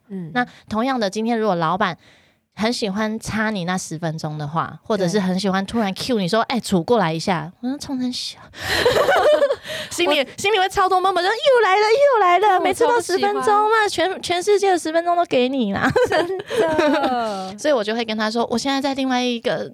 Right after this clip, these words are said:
Speaker 2: 那个，另外一条路上，我在想另外一件事情。”他就是很多 detail，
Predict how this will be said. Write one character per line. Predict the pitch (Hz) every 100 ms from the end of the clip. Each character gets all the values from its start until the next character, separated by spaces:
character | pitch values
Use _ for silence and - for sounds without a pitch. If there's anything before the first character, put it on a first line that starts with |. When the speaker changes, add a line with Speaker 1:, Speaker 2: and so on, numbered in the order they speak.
| -
Speaker 2:
那 | 247
个， | 240 233 - - - -
另 | 285 285
外 | 277
一 | 269
条 | 240 220
路 | 247
上， | 226 - 214
我 | 202
在 | 247
想 | 240 214 208
另 |
外 | 220 214
一 |
件 | 208 208
事 | 214
情。” | 208 190
他 | 208 220 - _
就 | 208
是 | 220
很 | 214 202
多 | 175 185
detail， | 175 196 165